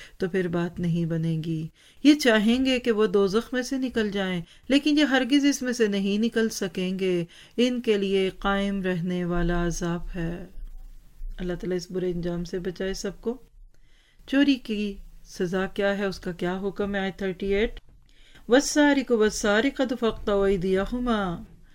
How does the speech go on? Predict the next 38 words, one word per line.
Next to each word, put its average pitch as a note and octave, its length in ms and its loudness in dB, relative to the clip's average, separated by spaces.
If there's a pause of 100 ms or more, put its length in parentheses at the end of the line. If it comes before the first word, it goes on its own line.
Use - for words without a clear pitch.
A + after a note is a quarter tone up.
(300)
चोरी D4 320 8
करने G#3 380 2
वाला A#3 280 2
मर्द A3 320 2
और F#3 160 2
औरत A3+ 520 0
के F#3 80 0
हाथ F3 220 -2
काट F#3+ 360 -6
दिया G#3 200 0
करो, A3+ 400 -6 (320)
ये D4 80 6
बदला C#4 400 6
है C#4+ 200 6
इसका A3 440 0
जो G#3 240 2
उन्होंने G#3 400 0
किया, F#3 460 -2 (320)
अजाब B3+ 460 4
अल्लाह G3 360 2
की C4 140 -4
तरफ A#3+ 280 0
से, F3+ 360 -2 (280)
और A#3+ 120 4
अल्लाह B3 220 2
ताला A#3 200 2
कुव्वत G3 520 0
और B3+ 120 2
हिकमत F#3 560 -6
वाला F3 340 -2
है। E3 340 -4 (280)
हाँ, C#4+ 180 4
जो D#4 140 4
शख्स D4+ 280 0
अपने B3+ 280 0
गुनाह G#3 280 2 (100)
के B3 100 -2
बाद A#3+ 180 0